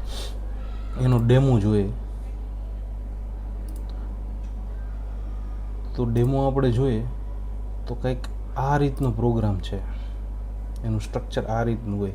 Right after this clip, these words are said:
કે આ ભાગ છે ઈ હેડર છે, એચ ટી એમ એલ page structure, this is H T M L, અ, this is the header section.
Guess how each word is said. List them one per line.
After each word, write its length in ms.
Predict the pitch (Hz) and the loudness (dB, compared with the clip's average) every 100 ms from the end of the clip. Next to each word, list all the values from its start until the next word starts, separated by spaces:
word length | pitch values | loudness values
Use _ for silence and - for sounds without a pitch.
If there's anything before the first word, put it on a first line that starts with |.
| - - - - - - | -6 -8 -8 -8 -6 -6
કે 80 | - | -4
આ 260 | 92 117 123 | -2 2 2
ભાગ 280 | 120 127 120 | 4 4 2
છે 160 | - | 2
ઈ 200 | 127 110 | 4 6
હેડર 300 | 113 123 135 | 6 8 6
છે, 220 | 110 131 139 - - - - - - - - - - - | 6 0 -2 -4 -6 -6 -6 -6 -6 -6 -6 -6 -6 -2
એચ 180 | 120 - | -2 0
ટી 60 | 139 | 2
એમ 140 | 127 | 4
એલ 60 | 120 | 4
page 240 | 104 123 | 4 4
structure, 600 | 120 - 127 - 131 110 107 | 2 -2 -4 0 0 2 2
this 200 | 113 120 | 2 0
is 100 | 107 110 | 0 0
H 280 | 107 - - | -2 -2 0
T 80 | |
M 140 | 113 113 | 2 2
L, 60 | |
અ, 960 | 147 - - - - - - - 104 98 92 | 0 -4 -8 -6 -6 -6 -6 -4 -2 -2 0
this 180 | 120 120 | 0 2
is 200 | 123 107 | 0 4
the 60 | 110 | 4
header 300 | 107 120 113 | 4 4 4
section. 420 | - 104 - | 2 -2 -2